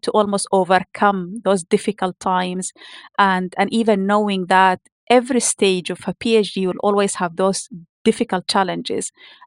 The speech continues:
I can give again examples, which I think it does come a lot within, um, the domain or within the work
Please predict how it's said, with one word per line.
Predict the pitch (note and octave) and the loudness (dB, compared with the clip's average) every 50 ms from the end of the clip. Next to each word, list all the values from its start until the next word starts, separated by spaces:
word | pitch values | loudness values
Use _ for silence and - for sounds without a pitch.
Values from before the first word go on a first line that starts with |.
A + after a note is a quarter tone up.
| _ _ - | _ _ -2
I | - F3+ | 0 0
can | F#3 - - G3 G3 F#3 | 0 0 0 0 0 2
give | F3 G#3+ G#3 F#3 | 2 2 4 4
again | F#3+ E3+ G#3 G3+ G3+ | 2 2 2 2 0
examples, | G3 E3 F3 - G3 F#3+ F#3+ - G3+ F3 E3+ F3+ | 0 -2 0 2 2 2 2 0 -4 -6 -4 -4
which | F3+ F#3+ - - - - | -4 -4 -4 -6 -6 -4
I | - F3 F3 | -4 -4 -4
think | - - G#3 G3 - | -4 -4 -4 -2 -2
it | F3+ - F#3 | -4 -2 0
does | - G3 G3 - | 0 0 0 0
come | - - G#3+ G3 | 0 -2 0 0
a | F#3 F3 | 0 0
lot | F3 F3+ F3+ - - - | 0 0 -2 -4 -6 -10
within, | - F3+ F3 F3+ E3+ F#3+ F#3 F#3 F#3 F3+ F3+ - | -8 -6 -4 -4 -2 -2 -2 -2 -2 -4 -4 -4
um, | F3 E3+ E3+ E3 E3 E3 E3 - _ _ _ _ _ _ | -2 -2 -2 -4 -6 -8 -10 -14 _ _ _ _ _ _
the | F3 - G#3+ | -6 -4 -4
domain | E3+ - F3+ F3 F#3 F#3+ F#3+ F3+ | -2 0 0 0 0 0 0 0
or | F3 E3+ E3+ | 0 -2 -2
within | E3 E3+ F3 E3 F3+ F3 E3 | -4 -4 -6 -6 -6 -6 -4
the | E3+ | -4
work | E3 F3+ F#3+ - | -2 0 0 0